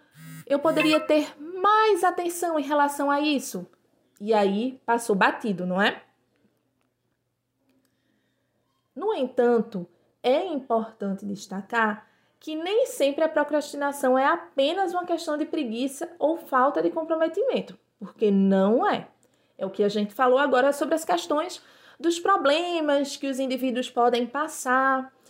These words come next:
Às vezes, está relacionado a problemas de gerenciamento de tempo, falta de motivação ou até mesmo questões emocionais. E aí, gente, quando a gente percebe que esses atrasos,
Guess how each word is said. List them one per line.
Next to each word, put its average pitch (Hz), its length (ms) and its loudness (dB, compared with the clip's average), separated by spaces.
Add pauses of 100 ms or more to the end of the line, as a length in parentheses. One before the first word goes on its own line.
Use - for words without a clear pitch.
(280)
Às 302 380 0
vezes, 226 440 4
está 269 180 -2
relacionado 254 560 2
a 214 60 2
problemas 220 500 2
de 208 100 -4
gerenciamento 208 960 -2
de 349 100 -2
tempo, 269 600 -2 (360)
falta 247 400 0
de 285 100 -2
motivação 269 800 0 (380)
ou 226 200 4
até 254 440 2
mesmo 247 520 2
questões 254 480 -2
emocionais. 233 880 -4 (480)
E 240 140 0
aí, 226 380 2
gente, 196 420 -6 (320)
quando 247 300 2
a 254 80 6
gente 269 400 -2
percebe 190 840 0 (380)
que 254 280 -2
esses 294 600 2
atrasos, 233 1160 2